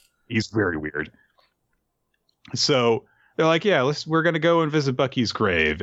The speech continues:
And, you know, if three, I'm sure that Bucky will forgive us in heaven if the three of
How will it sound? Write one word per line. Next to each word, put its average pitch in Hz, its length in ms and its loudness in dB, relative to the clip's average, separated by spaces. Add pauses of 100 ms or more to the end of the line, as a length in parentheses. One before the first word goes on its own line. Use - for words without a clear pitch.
And, 92 400 2
you 120 80 2
know, 107 180 2
if 101 80 -6
three, 147 420 0
I'm 131 140 2
sure 147 320 2
that 117 340 -2
Bucky 156 280 0
will 147 100 2
forgive 104 380 -2
us 101 160 -2
in 95 60 0
heaven 90 340 0
if 85 80 -4
the - 80 -10
three 135 320 2
of 131 80 -6